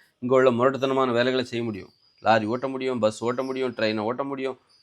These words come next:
போலீஸ் தனது வேலையை செய்ய முடியும், ஆசிரியர் பாடம் கற்பிக்க முடியும். அப்பதான் இந்த இயந்திர அறிவியல் உலகம் செயல்படும். அரிசி, கே-, கோதுமை இதெல்லாம் ஊக்க மருந்து. இந்த கடினமான உலகை நிர்வகிப்பதற்கான, பராமரிப்பதற்கான, அடுத்தடுத்த தலைமுறைக்கு கடத்துவதற்கான ஒரு ஊக்க மருந்து இது.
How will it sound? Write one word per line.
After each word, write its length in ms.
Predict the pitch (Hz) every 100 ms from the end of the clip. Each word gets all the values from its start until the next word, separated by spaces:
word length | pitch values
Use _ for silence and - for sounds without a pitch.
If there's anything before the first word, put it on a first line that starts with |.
| _
போலீஸ் 300 | 127 127 123
தனது 280 | 120 120 117
வேலையை 240 | 117 127
செய்ய 160 | 123 131
முடியும், 220 | 131 120
ஆசிரியர் 440 | 120 123 123 120
பாடம் 280 | - 131 135
கற்பிக்க 300 | 131 127 127
முடியும். 300 | 131 131 127 - _ _ -
அப்பதான் 320 | 131 147 165
இந்த 140 | 151
இயந்திர 300 | 143 151 147
அறிவியல் 280 | 143 135 135
உலகம் 240 | 135 156 143
செயல்படும். 420 | 127 117 104 85
அரிசி, 340 | - 117 117 127
கே-, 260 | 120 117
கோதுமை 320 | 110 120 110 104
இதெல்லாம் 280 | 120 151
ஊக்க 260 | 139 147 147
மருந்து. 380 | 127 107 95 80
இந்த 140 | 110 107
கடினமான 500 | 113 123 135 143 147
உலகை 300 | 127 127 170 - _ _ _
நிர்வகிப்பதற்கான, 840 | 135 151 160 147 147 127 113 127 147 185 -
பராமரிப்பதற்கான, 800 | 123 139 135 131 131 113 123 143 208 _ _ _
அடுத்தடுத்த 460 | 110 123 139 131 127
தலைமுறைக்கு 500 | 117 127 139 135 113
கடத்துவதற்கான 720 | 120 120 127 135 113 127 175
ஒரு 140 | 143 127
ஊக்க 300 | 151 175 160
மருந்து 300 | 123 107 101
இது. 160 | 92